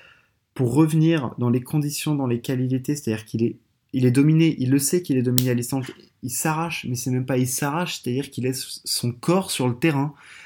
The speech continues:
C'est-à-dire qu'il a tout laissé, les chevilles, les genoux, le dos, le, le, il a tout laissé sur le corps. C'est-à-dire que quand, euh, le, on parle de guerrier, c'est, je pense que de toute façon, sur un terrain de tennis, Nadal, c'est le guerrier ultime.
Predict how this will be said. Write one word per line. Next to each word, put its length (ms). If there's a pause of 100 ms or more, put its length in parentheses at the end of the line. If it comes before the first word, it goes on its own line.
(120)
C'est-à-dire 300
qu'il 140
a 80
tout 180
laissé, 380
les 140
chevilles, 440
les 180
genoux, 460
le 160
dos, 400 (520)
le, 320
le, 400
il 160
a 80
tout 340
laissé 380
sur 160
le 100
corps. 220
C'est-à-dire 260
que 80
quand, 340
euh, 220
le, 340
on 100
parle 260
de 100
guerrier, 560 (380)
c'est, 160
je 100
pense 160
que 80
de 60
toute 80
façon, 500
sur 220
un 80
terrain 200
de 60
tennis, 400
Nadal, 240
c'est 160
le 80
guerrier 240
ultime. 400